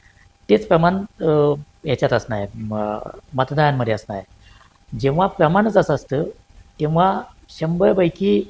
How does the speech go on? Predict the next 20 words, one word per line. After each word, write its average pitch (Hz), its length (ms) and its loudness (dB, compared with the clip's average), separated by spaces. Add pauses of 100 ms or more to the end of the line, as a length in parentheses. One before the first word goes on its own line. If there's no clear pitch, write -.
(140)
पन्नास 170 400 -2
लोकांनी 175 340 -2
मतदान 156 340 -2
केलं, 151 180 0
तर 160 100 -2
पन्नास 139 280 -4
टक्के - 240 -8
होतंय, 120 260 -6 (360)
पण 151 120 -4
नव्वदपैकी 165 920 0
पन्नास, 160 580 -4
म-, 156 420 -2
लोकांनी 151 300 -2
मतदान 151 280 -2
केलं, 147 220 -6
ते 202 80 -6
साठ 165 240 -6
टक्केपेक्षा 120 400 -8
जास्त 107 180 -12
होतंय. 135 140 -16